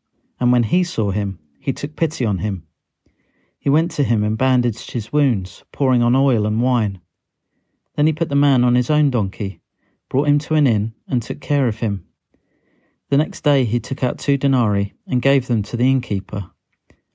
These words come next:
"Look after him," he said, "and when I return, I will reimburse you for any extra expense you may have." Which of these three do you think was a neighbour to the man who fell into the hands of robbers?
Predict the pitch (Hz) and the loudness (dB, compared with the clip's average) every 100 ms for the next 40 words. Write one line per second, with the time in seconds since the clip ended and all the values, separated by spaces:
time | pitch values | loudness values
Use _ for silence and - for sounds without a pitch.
0 | _ - - 156 147 - 117 107 95 90 | _ -4 -2 0 0 0 0 0 -2 -4
1 | - 104 98 - _ _ _ _ - 117 | -2 -2 -2 -10 _ _ _ _ -4 0
2 | 139 147 143 139 147 123 98 101 _ _ | 2 2 0 0 0 2 0 -4 _ _
3 | _ _ - 120 123 131 131 123 135 139 | _ _ -4 0 2 2 2 2 2 0
4 | - 98 - - 117 117 - - 117 117 | -2 -4 -4 -2 0 0 -2 -4 -4 -4
5 | - - 131 123 - 104 107 98 127 104 | -6 -2 -2 -2 -4 0 0 0 0 -2
6 | - - _ _ _ _ _ _ _ _ | -6 -20 _ _ _ _ _ _ _ _
7 | _ _ _ _ _ _ _ 160 151 170 | _ _ _ _ _ _ _ -12 -6 -6
8 | 151 156 151 - - 143 107 104 107 107 | 0 0 0 -4 0 2 2 2 0 0
9 | 131 107 - 101 117 120 113 101 - - | 0 0 -2 0 2 4 2 0 -4 -2
10 | 107 117 107 90 110 - 120 110 101 104 | 2 2 2 0 -4 -2 0 0 0 0
11 | 104 117 110 98 95 104 113 95 92 - | 0 2 2 0 -2 -2 -2 -2 -4 -8